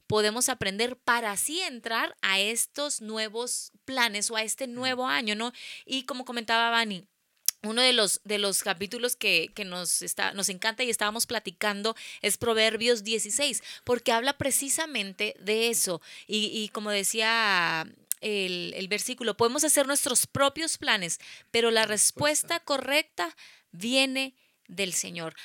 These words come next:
Speaker 1: Ahorita que estamos entrando en este nuevo año donde estamos escribiendo todo, qué vamos a hacer, qué metas queremos lograr. De hecho, nosotros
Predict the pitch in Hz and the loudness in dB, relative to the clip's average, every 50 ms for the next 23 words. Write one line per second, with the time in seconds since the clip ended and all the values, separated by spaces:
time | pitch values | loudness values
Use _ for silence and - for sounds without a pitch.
0 | - - 220 226 233 226 208 269 262 277 262 262 240 254 254 269 254 233 233 226 | -4 0 2 2 2 2 2 -2 -2 -2 -4 -6 -6 -4 -6 -6 -6 -4 -4 -4
1 | 220 233 240 226 214 - 247 233 226 226 220 220 214 214 214 208 208 202 196 190 | -2 -2 -2 -2 -2 -4 -4 -4 -6 -6 -6 -6 -4 -4 -4 -4 -4 -6 -6 -6
2 | 185 - - 208 202 208 202 220 202 - - 208 202 190 196 202 196 196 190 202 | -6 -6 -6 -6 -4 -4 -4 -4 -4 -4 -6 -6 -6 -4 -4 -4 -6 -4 -6 -8
3 | 202 - - 226 214 208 196 196 190 190 185 180 180 - 208 196 196 196 202 190 | -8 -2 2 2 4 4 4 2 2 0 0 -2 -4 -4 -2 -2 -2 -4 -6 -8
4 | 190 180 - 214 208 190 - 208 196 202 196 202 - - 202 190 196 190 190 196 | -6 -6 -4 -4 -4 -4 -4 -4 -4 -4 -4 -6 -6 -6 -8 -8 -8 -6 -2 0
5 | 202 208 196 175 202 208 220 208 277 311 320 302 - 240 202 - - 196 233 - | 2 2 2 4 4 4 4 4 0 -6 -8 -8 -8 -8 -8 -8 -10 -12 -12 -12
6 | - | -14